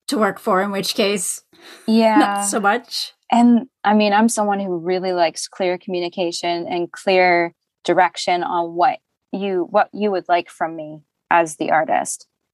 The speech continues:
Speaker 2: If I don't hear from you in a couple days, that's not great because I'm ready to record.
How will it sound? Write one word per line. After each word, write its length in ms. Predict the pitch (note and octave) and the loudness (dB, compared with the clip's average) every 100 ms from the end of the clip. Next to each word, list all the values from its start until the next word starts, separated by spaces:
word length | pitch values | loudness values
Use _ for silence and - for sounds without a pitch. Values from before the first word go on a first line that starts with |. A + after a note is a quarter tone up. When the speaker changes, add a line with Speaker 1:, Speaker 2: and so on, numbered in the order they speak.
| _ _ _ _ _ - | _ _ _ _ _ -14
Speaker 2:
If 140 | G3 | -2
I 180 | F#3+ F#3+ | 0 0
don't 300 | F#3+ F#3+ F#3+ | 0 -2 -4
hear 160 | G#3 | -6
from 260 | G#3+ C4 C4 | -2 2 4
you 200 | C#4 C#4 | 4 4
in 80 | C#4 | 0
a 80 | C4+ | 0
couple 240 | C4+ C4 | -2 0
days, 500 | D4+ D#4+ E4 - - _ _ _ _ - | 0 0 -2 -6 -14 _ _ _ _ -6
that's 240 | G3+ - | -6 -2
not 240 | A3+ A#3 G#3+ | 0 0 2
great 300 | G3 G#3 G#3+ | 0 0 -4
because 280 | - G#3+ | -6 -4
I'm 220 | G3 G3+ G#3 | -2 -4 -4
ready 260 | G3 G3+ | -4 -6
to 100 | F#3+ | -8
record. 640 | E3+ E3 G3 G3+ D#3+ D3+ | -10 -6 2 4 4 0